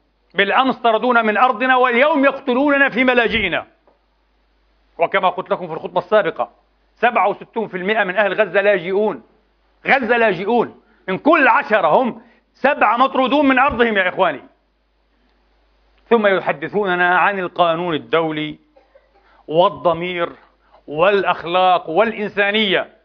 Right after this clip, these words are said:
لقد أدركت شعوب الجنوب أيها الإخوة حين استيقظت ذاكراتها من زهاء ستين أو سبعين سنة، وأخذت رمزية واضحة سافرة في مؤتمر باندونغ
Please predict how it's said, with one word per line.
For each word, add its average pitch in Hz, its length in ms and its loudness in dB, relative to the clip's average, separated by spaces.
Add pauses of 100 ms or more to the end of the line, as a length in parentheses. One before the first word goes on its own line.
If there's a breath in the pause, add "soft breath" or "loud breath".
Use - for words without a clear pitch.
(1300 loud breath)
لقد 185 260 -2
أدركت 202 460 -4
شعوب 202 300 -2
الجنوب 196 640 -2
أيها 175 280 2
الإخوة 185 500 -2 (120)
حين 190 160 -2
استيقظت 214 520 0
ذاكراتها 170 1120 0 (1800)
من 170 100 0
زهاء 170 280 2
ستين 202 420 -10
أو 180 140 -2
سبعين 170 440 -4
سنة، 165 340 -4 (1500)
وأخذت 185 540 0
رمزية 185 440 0
واضحة 175 460 2
سافرة 202 640 0
في 170 80 -4
مؤتمر 175 380 0
باندونغ 147 460 -2